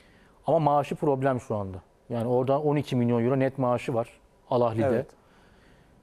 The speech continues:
Speaker 1: Fenerbahçe kulübü o maaşın işte altı milyon euro civarını karşılamak istiyor. Kalanını Suudi kulübüne ödetmek istiyor. Orada pazarlıklar devam ediyor. Henüz bitti, bitecek diyebileceğimiz noktada değil. Ama Fenerbahçe yönetimi en azından bir hafta on gün içinde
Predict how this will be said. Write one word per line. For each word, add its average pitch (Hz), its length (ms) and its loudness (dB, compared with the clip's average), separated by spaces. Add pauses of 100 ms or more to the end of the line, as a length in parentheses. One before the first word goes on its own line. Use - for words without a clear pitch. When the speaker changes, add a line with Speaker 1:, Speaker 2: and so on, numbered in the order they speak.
Speaker 1:
Fenerbahçe 160 480 2
kulübü 147 320 0
o 160 100 4
maaşın 151 500 2 (180)
işte 160 300 0
altı 135 380 0
milyon 147 260 2
euro 143 140 4
civarını 135 400 2
karşılamak 120 580 -2
istiyor. - 340 -4
Kalanını 139 520 2 (160)
Suudi 139 320 0
kulübüne 120 300 0
ödetmek 107 380 -2
istiyor. - 340 -4
Orada 160 260 2
pazarlıklar 139 560 2
devam 147 260 2
ediyor. 147 320 0 (840)
Henüz 165 360 0
bitti, 156 360 -2
bitecek 156 580 0
diyebileceğimiz 143 580 2
noktada 135 400 0
değil. 170 280 -2
Ama 156 220 2
Fenerbahçe 147 540 2
yönetimi 127 300 -2
en 151 100 0
azından 143 320 0
bir 143 60 2
hafta 143 240 0
on 147 120 0
gün 135 60 0
içinde 135 420 0